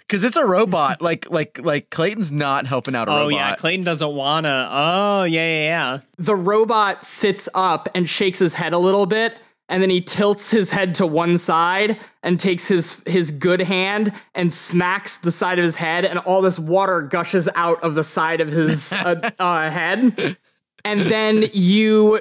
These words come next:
Speaker 3: just, as he's sitting up, he suddenly, like, spasms, and his eyes get really, really bright, and then he sparks, and he sort of, like, spasms again, and then looks towards you.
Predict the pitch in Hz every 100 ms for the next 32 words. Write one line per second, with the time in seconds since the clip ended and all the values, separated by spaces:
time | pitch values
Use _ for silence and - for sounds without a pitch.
0 | - 170 214 208 - - 208 220 220 202
1 | - 214 190 180 196 180 - 190 170 -
2 | 185 202 202 208 196 165 - - - 160
3 | 165 180 190 208 220 - - - - _
4 | 185 180 170 - 175 185 180 185 151 135
5 | 156 175 175 170 165 160 139 139 151 185
6 | 214 180 175 175 170 - - - 202 139
7 | 156 - - - - _ _ _ 180 170
8 | 165 196 175 170 - 185 185 180 170 156
9 | 147 160 175 131 131 147 156 _ _ _
10 | _ - 175 170 170 190 - - 202 180
11 | 160 147 214 285 262 131 -